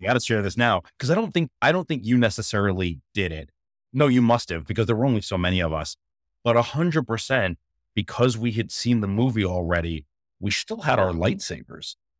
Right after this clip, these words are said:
and we absolutely did lightsaber dueling in front of the rest of the line. I remember, like,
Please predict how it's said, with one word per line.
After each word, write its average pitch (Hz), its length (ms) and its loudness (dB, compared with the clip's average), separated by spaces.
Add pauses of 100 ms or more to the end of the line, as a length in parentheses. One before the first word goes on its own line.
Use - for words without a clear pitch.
and 107 80 -2
we 113 220 2
absolutely 101 560 -2
did 92 160 -2
lightsaber 92 440 2
dueling 92 320 -2
in 92 120 -2
front 95 260 -2
of 80 80 -4
the 87 100 -6
rest 85 260 -4
of 82 80 -10
the 80 80 -4
line. 78 380 -2 (400)
I 117 180 2
remember, 107 800 2 (340)
like, 95 360 2